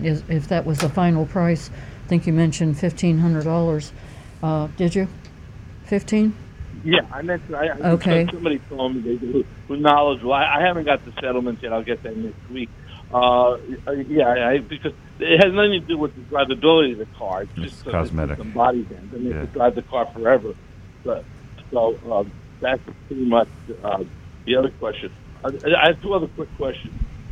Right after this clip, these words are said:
Speaker 2: Uh, my daughter was also in a fender bender a couple of months ago, and it's a leased car. And I said to her, she said she called the insurance company, and they said, "Oh, you're not insured for collision." I said, "That's impossible."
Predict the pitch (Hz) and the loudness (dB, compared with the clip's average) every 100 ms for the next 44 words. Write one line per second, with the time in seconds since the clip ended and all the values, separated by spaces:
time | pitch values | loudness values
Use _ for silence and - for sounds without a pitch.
0 | - 131 131 139 139 180 220 208 165 143 | -6 -4 0 0 0 4 6 4 2 -4
1 | 127 160 175 - 127 123 120 - 123 123 | -4 -2 0 2 0 -2 -8 -10 -12 -10
2 | 120 123 117 117 117 - 143 143 120 120 | -10 -10 -10 -6 -6 -6 -10 -10 -8 -2
3 | 131 113 113 87 87 - - - - - | -2 -4 -14 -12 -14 -14 -18 -16 -16 0
4 | 135 135 135 139 - - 139 165 202 151 | 6 6 6 0 -8 -6 0 2 2 -2
5 | - 170 147 123 95 - - - - - | -8 0 6 6 4 -8 -18 -14 -14 -12
6 | 131 131 139 139 135 190 214 - 127 117 | -10 -2 0 0 -2 -2 -2 -2 -10 -2
7 | 110 107 110 110 113 - - - 165 147 | -2 -2 -8 -12 -14 -16 -16 -4 -4 -4
8 | 135 - 175 190 185 160 147 139 127 - | -12 -2 0 0 -2 -8 -12 -12 -12 -14
9 | 123 127 120 - - - 127 139 127 - | -14 -14 -16 -16 -20 -18 -10 -8 -4 2
10 | 151 143 - - - - 156 151 165 170 | 2 0 -6 -18 -16 -6 -2 0 0 2
11 | 185 185 160 - 165 151 135 - 135 147 | 2 0 -6 -8 -6 -6 -10 -14 -4 2
12 | 160 120 101 101 139 127 160 160 143 - | 2 0 -8 -10 -10 -6 -6 -6 -14 -6
13 | 165 175 - 117 92 | 0 0 -2 -12 -16